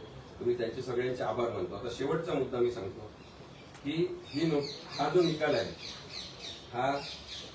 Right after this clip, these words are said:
बारा ऑगस्ट दोन हजार पंचवीस ला दिलेला आहे आणि मला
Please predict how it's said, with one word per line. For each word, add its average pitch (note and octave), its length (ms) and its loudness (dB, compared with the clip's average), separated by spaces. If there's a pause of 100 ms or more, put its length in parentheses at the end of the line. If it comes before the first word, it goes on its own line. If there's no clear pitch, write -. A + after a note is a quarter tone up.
(160)
बारा D3 360 10
ऑगस्ट C#3 440 6
दोन C#3 240 4
हजार C#3+ 300 4 (760)
पंचवीस C#3 420 0
ला D#3 80 0
दिलेला C3 340 0
आहे - 220 -4 (2000)
आणि C#3 160 0
मला C#3+ 420 4